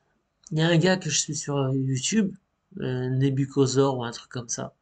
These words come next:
Et je crois qu'il est parti sur ce site-là. On met Start, Start Hacking. Alors, ce que ça donne. Euh,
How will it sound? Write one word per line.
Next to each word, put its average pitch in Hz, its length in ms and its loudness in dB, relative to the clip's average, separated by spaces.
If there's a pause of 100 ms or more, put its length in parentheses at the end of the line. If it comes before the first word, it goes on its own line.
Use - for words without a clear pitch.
(480)
Et 143 60 2
je 131 80 0
crois 196 180 -2
qu'il 160 160 -2
est 156 40 0
parti 160 340 -4
sur - 200 -4
ce 156 140 -2
site-là. 139 460 -6 (2500)
On 143 80 -6
met 135 160 -2
Start, - 360 -6 (300)
Start - 400 -10
Hacking. 180 560 -2 (1400)
Alors, 120 180 -12
ce - 100 -8
que 123 80 -6
ça 120 200 -6
donne. 185 340 0 (1120)
Euh, 127 720 -4